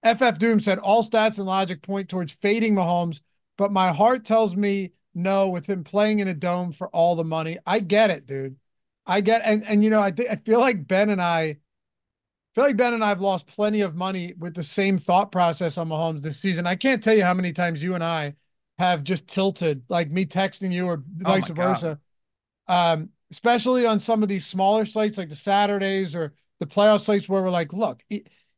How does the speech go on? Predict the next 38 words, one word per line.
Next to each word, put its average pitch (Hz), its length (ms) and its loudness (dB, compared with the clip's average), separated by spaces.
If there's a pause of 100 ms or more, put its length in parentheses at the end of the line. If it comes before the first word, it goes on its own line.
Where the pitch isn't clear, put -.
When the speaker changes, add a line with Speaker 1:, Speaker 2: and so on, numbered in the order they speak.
(160)
Speaker 1:
how, 262 340 0
how 233 240 2
can 240 220 2
we 214 100 4
not 208 360 2
play 175 520 0 (380)
a, 208 200 2
an, 190 180 -4 (100)
a 196 120 0
seven 214 540 2
percent 202 480 -4
owned 190 300 -2
Patrick 185 420 -6
Mahomes 170 500 -2
on 151 120 -6
a 147 40 -10
four? 170 220 -8
Like, 202 240 0 (300)
how 240 160 2
can 277 140 -2
we 269 100 0
not 226 340 0
play 214 300 2
Patrick 208 400 -2
Mahomes 190 420 -4 (640)
at 185 140 -4
this 196 160 2
price 214 340 0
point 175 380 -8 (480)
and 208 180 2
then 220 140 2
just, 196 280 0
you 233 60 -2
know, 214 140 0
triple 233 420 0
stack 214 420 -2
him 214 220 -6
with, 175 220 -8